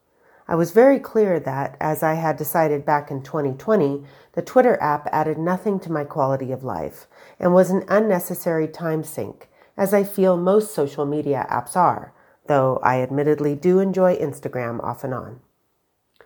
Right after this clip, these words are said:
Funny thing happened upon opening the app. While I do not follow at Dalai Lama, at the very top of my Twitter feed was a special colored, featured tweet,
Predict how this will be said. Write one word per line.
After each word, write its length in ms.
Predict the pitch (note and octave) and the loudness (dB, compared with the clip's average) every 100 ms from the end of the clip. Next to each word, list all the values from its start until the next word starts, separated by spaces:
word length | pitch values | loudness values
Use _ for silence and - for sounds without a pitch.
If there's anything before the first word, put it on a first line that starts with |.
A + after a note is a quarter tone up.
| _ _ _ _ _ - | _ _ _ _ _ 4
Funny 240 | C4+ C#4+ | 6 6
thing 220 | C#4 C#4+ | 4 2
happened 420 | B3+ C#4 C#4 E3 D3 | 4 2 0 0 -2
upon 420 | C#3+ D#3+ D3 D3 | -2 0 0 0
opening 420 | D#3+ D#3 D#3 D3 | 0 0 -2 -2
the 140 | D3 - | -2 0
app. 400 | G3 B2+ - - _ _ _ _ _ _ _ | 2 0 -4 -20 _ _ _ _ _ _ _
While 180 | F3+ F3 | 4 6
I 120 | E3+ | 4
do 200 | D#3+ G#3+ | 2 2
not 300 | A#3 G#3 - | 2 0 2
follow 500 | A3 A#3 F3 D3 - D#3+ | 4 6 6 2 0 4
at 420 | D3+ - - - - | 4 2 -4 -20 -10
Dalai 360 | - C#3+ C3 B2 | 2 2 2 0
Lama, 520 | C3+ E3 D#3 A2+ E3 _ - - _ - | -2 0 -2 -6 -10 _ -20 -20 _ -2
at 160 | G3 | 0
the 80 | G#3+ | 2
very 260 | G#3 A#3 A3+ | 4 4 4
top 380 | A3 C4 C4 G3+ | 2 0 2 0
of 100 | F3+ | 0
my 160 | D#3+ | -2
Twitter 380 | D3+ - B3+ G3+ | -2 0 0 0
feed 320 | - C#3 C#3+ | -2 -8 -6
was 200 | D3+ D3+ | -6 -6
a 60 | D#3 | -6
special 480 | - E3+ E3 - A3 | -6 -4 -4 -4 -6
colored, 540 | - D3+ C3+ C#3 D#3 _ _ _ - | -2 -2 0 -4 -8 _ _ _ -4
featured 540 | F#3+ F3+ - F#3+ F#3 | -4 -2 -4 -4 -4
tweet, 480 | - C4+ D3+ - | -2 -2 -2 -8